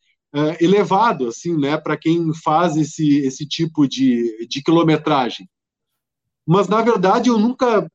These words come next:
eu nunca fiquei, eu, eu fico preocupado com o meu próprio pace, com a minha evolução, mas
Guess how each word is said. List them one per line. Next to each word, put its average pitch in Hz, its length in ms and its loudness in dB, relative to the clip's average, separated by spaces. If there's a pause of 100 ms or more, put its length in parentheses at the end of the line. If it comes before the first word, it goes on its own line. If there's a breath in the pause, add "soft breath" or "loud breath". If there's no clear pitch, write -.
(100)
eu 175 100 4
nunca 226 260 0
fiquei, 202 440 -6
eu, 180 240 4
eu 175 140 4
fico 247 400 -4
preocupado 165 720 -2
com 147 100 -6
o - 20 -2
meu 147 220 2
próprio 165 460 -2
pace, 165 400 -2
com 139 120 -8
a 127 80 -4
minha 151 380 2
evolução, 147 640 0
mas 196 300 0